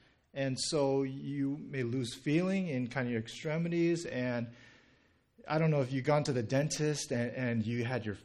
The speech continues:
your mouth is numbed, right? You're like, "Oh, I can't really talk," right? Your mouth is kinda numb from the, um, Novocaine or whatever they give you. Well, it's kinda like that. You lose the feeling. And the dangerous thing about losing feeling is that,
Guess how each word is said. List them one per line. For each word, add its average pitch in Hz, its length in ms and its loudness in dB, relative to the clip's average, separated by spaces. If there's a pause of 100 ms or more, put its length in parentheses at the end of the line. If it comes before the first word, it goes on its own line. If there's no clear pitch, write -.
your 107 380 0
mouth 143 540 0
is 117 120 0
numbed, 147 720 2 (180)
right? 131 240 0
You're 120 160 0
like, 117 120 -2
"Oh, 139 380 0
I 117 60 -14
can't 139 280 -2
really 135 220 0 (100)
talk," 131 360 2
right? 123 180 4
Your 123 160 0
mouth 147 420 2
is 156 120 -2
kinda 143 220 0
numb 151 480 2
from 139 260 -2
the, 113 200 2 (340)
um, 101 600 -2 (480)
Novocaine 135 440 -2
or 131 60 0
whatever 135 280 0
they 143 120 2
give 127 260 0
you. 135 140 0
Well, 127 220 2 (160)
it's 139 160 -8
kinda 254 220 -2
like 160 160 -2
that. 147 100 -4
You 135 140 -2
lose 202 220 0
the 139 80 -2
feeling. 117 520 -6 (1120)
And 165 140 2
the 165 60 6
dangerous 302 380 2
thing 220 160 2
about 151 180 4
losing 165 420 2
feeling 147 680 2
is 127 280 -2
that, 135 440 0